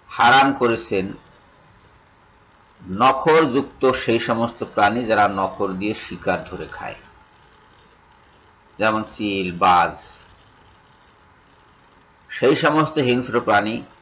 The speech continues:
যেগুলো অন্য প্রাণীর উপরে বেঁচে থাকে, অন্য প্রাণী খেয়ে বাঁচে, যেমন সিংহ, বাঘ ইত্যাদি।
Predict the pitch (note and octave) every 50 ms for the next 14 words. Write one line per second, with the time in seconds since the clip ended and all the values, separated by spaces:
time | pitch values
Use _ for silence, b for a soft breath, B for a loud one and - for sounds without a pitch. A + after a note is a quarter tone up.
0 | _ _ _ _ _ _ _ _ _ _ _ _ - F#2 F#2+ A#2+ B2+ B2+ C#3+ C#3
1 | C#3 B2 A#2 A#2 A2+ A2+ G#2+ F#2 - G2+ G2 G2 F#2+ F#2 F#2 F2+ - G2+ G#2 A2
2 | G#2 F#2 F2+ F2 - F#2 D#2 - - D#2+ - - - - - - - - G2+ G#2+
3 | G#2+ G#2 G2 G2 - F#2 F#2 F#2 F2+ - - - F#2+ F#2+ F#2 F2 E2 D2 - -
4 | - - - - - G2 G2 G2 F#2+ F2+ - - F#2+ F#2+ F#2 F2+ F#2 F2+ E2 F2
5 | F2 E2 E2 E2 E2 - - - - _ _ - _ _ _ _ _ _ _ _
6 | _ _ _ _ _ _ _ _ _ _ _ _ _ _ _ _ _ _ _ _
7 | _ _ _ _ _ _ _ - F2 E2+ - - - D2+ C2+ C#2